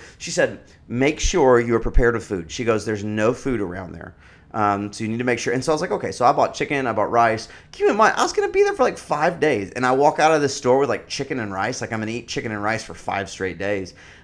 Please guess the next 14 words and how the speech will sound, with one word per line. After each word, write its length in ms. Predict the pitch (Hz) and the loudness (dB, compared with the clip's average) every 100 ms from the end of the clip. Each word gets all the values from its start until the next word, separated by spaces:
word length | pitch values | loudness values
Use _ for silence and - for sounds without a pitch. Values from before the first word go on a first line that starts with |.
| - | -2
Um, 480 | 117 113 107 107 110 | 4 6 4 2 0
I 80 | 135 | -2
guess 140 | 143 | 0
I, 100 | 139 - | 0 0
I 40 | |
think 180 | - 131 | -4 -4
I 40 | 120 | -2
had 160 | 120 | -4
some 140 | 117 - | -6 -10
eggs 400 | 95 110 110 - | -4 -4 -4 -10
too. 240 | - 113 101 | -6 -2 0
I 100 | 113 | 0
don't 140 | 87 | -2
know. 240 | 87 92 | -10 -12